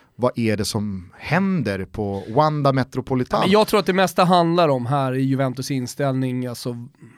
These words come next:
Speaker 2: hur mår de mentalt i den här matchen? Eftersom allting handlar om Champions League den här säsongen, att vi-, ligan har man vunnit så många år i rad, man kommer med största sannolikhet bara segla hem den även i år.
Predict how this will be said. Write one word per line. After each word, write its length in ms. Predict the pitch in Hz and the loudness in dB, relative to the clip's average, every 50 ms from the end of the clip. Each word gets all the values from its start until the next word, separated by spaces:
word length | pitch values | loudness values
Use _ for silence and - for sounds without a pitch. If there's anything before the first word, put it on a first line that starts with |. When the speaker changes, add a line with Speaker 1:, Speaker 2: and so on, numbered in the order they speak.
| _ - _ - | _ -16 _ 0
Speaker 2:
hur 100 | 127 147 | 2 4
mår 280 | 151 151 151 156 147 | 4 6 6 6 6
de 140 | 139 143 139 | 6 6 4
mentalt 480 | 135 131 131 135 151 147 151 143 139 147 | 4 2 2 2 2 2 2 2 0 -2
i 20 | |
den 100 | 135 120 | -2 -2
här 80 | 120 117 | -4 -4
matchen? 560 | 117 110 107 - - - 117 117 117 113 120 127 - - | -6 -8 -10 -10 -10 -10 -8 -8 -10 -10 -12 -14 -14 -10
Eftersom 280 | 151 143 139 - 151 143 143 - | -10 -10 -8 -6 -8 -8 -2 0
allting 600 | 175 170 170 165 151 143 - - 143 135 131 127 | 2 2 4 2 0 -2 -4 -2 -2 0 0 0
handlar 360 | - 143 139 131 127 123 120 | -2 -2 -2 -2 -4 -4 -6
om 80 | 120 113 | -8 -8
Champions 440 | - - 127 120 - - 120 104 127 | -6 -6 -6 -6 -8 -8 -8 -6 -2
League 260 | 127 131 123 117 120 | 0 0 0 0 -2
den 100 | 117 110 | -4 -6
här 60 | 107 | -6
säsongen, 540 | 104 110 110 - 123 120 123 120 120 123 123 | -6 -8 -10 -10 -10 -10 -10 -10 -12 -12 -14
att 160 | 120 - - | -14 -14 -12
vi-, 140 | 131 127 135 - | -12 -12 -10 -4
ligan 420 | 151 151 147 147 143 135 143 139 | -2 0 2 2 2 0 0 0
har 80 | 135 139 | 2 2
man 120 | 139 131 | 0 0
vunnit 320 | 131 143 135 131 127 127 117 | 0 0 0 2 0 0 -2
så 80 | - | -2
många 180 | 135 127 123 123 | -2 -2 -2 -4
år 160 | 120 120 117 | -4 -4 -4
i 60 | 120 | -4
rad, 360 | 117 120 113 110 110 120 123 - - - - - - _ | -6 -6 -6 -8 -8 -10 -12 -16 -18 -20 -20 -20 -14 _
man 100 | - 131 | -10 -6
kommer 140 | - 147 139 | -2 -2 0
med 100 | 135 131 | 0 0
största 300 | - 156 139 - - 131 | 0 0 -2 0 -2 -4
sannolikhet 540 | - 143 135 127 120 113 - 123 120 113 - | -2 -2 -2 -2 -4 -6 -6 -8 -8 -6 -8
bara 200 | 123 120 117 110 | -8 -8 -6 -6
segla 460 | - - - 143 131 123 113 123 123 | -4 -2 -2 -2 -2 -4 -4 -6 -6
hem 280 | 107 120 123 123 123 | -6 -6 -6 -4 -4
den 160 | 120 117 117 117 | -4 -4 -6 -4
även 320 | 123 127 120 113 117 117 | -4 -4 -4 -4 -4 -6
i 60 | 120 | -6
år. 340 | 117 117 110 110 117 127 135 | -8 -8 -10 -10 -12 -12 -14